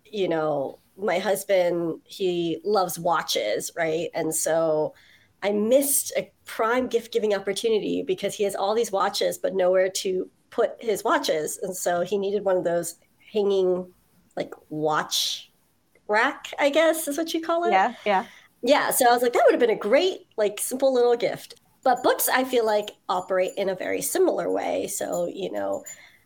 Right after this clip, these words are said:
Speaker 1: and I feel like I, that's why I'm better at giving books as gifts, because I can remember people's interest better in terms of, like,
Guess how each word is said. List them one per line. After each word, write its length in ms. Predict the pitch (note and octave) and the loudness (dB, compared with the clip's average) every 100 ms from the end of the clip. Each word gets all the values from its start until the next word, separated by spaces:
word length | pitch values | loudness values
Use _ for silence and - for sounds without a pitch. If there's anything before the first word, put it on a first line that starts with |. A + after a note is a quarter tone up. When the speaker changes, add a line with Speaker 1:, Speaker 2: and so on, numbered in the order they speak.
| - | -2
Speaker 1:
and 140 | A3+ A3+ | 2 2
I 60 | |
feel 140 | A3+ C4 | 4 4
like 140 | A#3+ | 4
I, 120 | F#3 | 2
that's 220 | G#3 A#3 | 2 2
why 140 | B3+ A#3 | 2 2
I'm 140 | G3+ | 0
better 240 | F3+ F3+ G#3 | 0 0 0
at 140 | F#3+ F#3 | -2 -2
giving 340 | F#3 F#3 F3 | -2 0 -2
books 380 | F3 F#3+ F3+ - | -4 -6 -6 -2
as 160 | A#3+ - | -2 0
gifts, 320 | C4 C#4 - | 0 0 -2
because 360 | G3 - E3+ - - | -6 -2 -4 -4 -4
I 240 | E3+ E3+ E3 | -2 -2 -2
can 120 | G3+ | 0
remember 720 | F#3+ F#3 F#3+ F3+ E3+ E3 - _ - | 2 2 0 0 -2 -2 -6 _ -12
people's 420 | - A#3+ F#3+ F3 | -6 0 0 0
interest 520 | - F#3+ - G3+ G3+ - | 0 -2 0 -2 -4 -2
better 320 | E3 F3 F3 | 0 2 2
in 120 | F3 | 0
terms 320 | - E3 D#3+ | -2 -2 0
of, 160 | E3+ D#3+ | -2 0
like, 300 | C#3+ C3+ | -2 -2